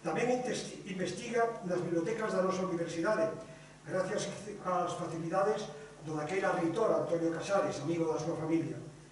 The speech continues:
Escribe un documento excepcional, inédito hasta hai poucos anos, que mostramos aquí con manuscrito autógrafo, un diario íntimo no que anota as súas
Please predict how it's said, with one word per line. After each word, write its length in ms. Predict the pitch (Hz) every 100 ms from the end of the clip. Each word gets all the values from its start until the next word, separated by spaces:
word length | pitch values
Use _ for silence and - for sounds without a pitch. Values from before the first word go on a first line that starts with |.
| - - -
Escribe 640 | 175 165 - 254 254 233 -
un 80 | 254
documento 480 | 233 220 214 214
excepcional, 800 | 190 - 185 165 165 - - - - - - -
inédito 720 | 170 208 190 - 160 151 - - -
hasta 320 | 160 151 165 165
hai 80 | 165
poucos 300 | 151 160 147
anos, 240 | 202 151 - - -
que 80 | 165
mostramos 400 | 143 143 175 165
aquí 460 | 151 165 165 156 - -
con 140 | 151 135
manuscrito 640 | 135 131 - 151 143 135 -
autógrafo, 580 | 170 208 208 180 208 214 - - - -
un 240 | 269 -
diario 400 | - 226 214 202
íntimo 560 | 208 220 - 214 220 214 - - - -
no 100 | 170 175
que 80 | 175
anota 420 | 170 226 214 -
as 140 | -
súas 180 | - 175